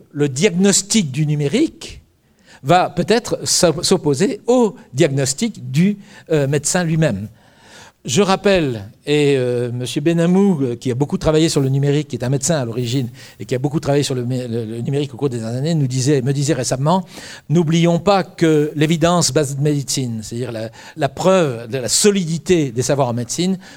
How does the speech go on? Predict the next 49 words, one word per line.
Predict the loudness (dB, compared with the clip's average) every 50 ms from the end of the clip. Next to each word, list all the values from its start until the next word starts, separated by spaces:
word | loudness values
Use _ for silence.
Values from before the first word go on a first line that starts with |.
| -2
concerne | 0 0 2 4 4 2 2 0 0
dix | 2 2 4 4 2
pour | 0 0 -2 -2
cent | 0 0 0
des | 0
savoirs. | -2 -2 -2 -4 -4 -8 -8 -12 -18 -20 _ _ _ _ -6
Mais | -2
quatre-vingt-dix | 0 0 2 2 2 2 2 0 -4 -4
pour | -6 -8 -6
cent | -4 -4 -4 -4 -6 -10 -18 -10 _
ne | 0 2 2
sont | 2 2 0 -2 -2 -2
pas | -2 -2 -2 -2 -4 -8 -12 -18 -20 -12 -2
aussi | 0 2 2 2 2 2
sûrs | 0 0 2 4 4 2 2 2
que | 0 0 0
ce | 0
que | -2 -2 -4
l'on | -2 -4
veut | -6 -10
faire | -12 -12 -14 -14
croire. » | -14 -14 -14 -14 -16 _ _ _ _ -20 -20 -20 -6 0
Le | 0 0
problème, | 2 4 4 4 4 4 4
c'est | 2 2 0 0
que | 2 2 4 4 2 2 -2 -10 -18 -20 -20 -20 -10 -4
si | 0 0 2 4
vous | 4 4
passez | 4 2 2 4 4 4
avec | 4 2 2 2
le | 2 2
numérique, | 2 2 2 0 0 0 0 0 0 -2 -6 -6 -2
et | 0 0 0 -2 -4
regardez | -6 -2 -2 0 2 0 2 2 2 2 2 0 -4 -8 -16 -20 -14 -6
nos | 0 2 4 4 4 4
comportements | 2 -2 0 0 0 0 0 0 0 2 2
à | 2
nous, | 2 2 2 0 -2 -4 -10 -14 -18 _ _ _ _ _ _ _ _ _ _ -20 -20 _ 0
nos | 4 4 6 4
propres | 4 2 0 2 2 0 0
comportements | 0 -2 -2 -2 0 2 2 4
lorsqu'on | 2 2 0 0 0 0
a | 2
besoin | 2 2 2 2 2 2
de | 2
s'affronter | 0 -2 -2 -2 -2 0 0
à | 2
la | 2 0
médecine, | 0 0 2 2 2 0 -2 -4 -6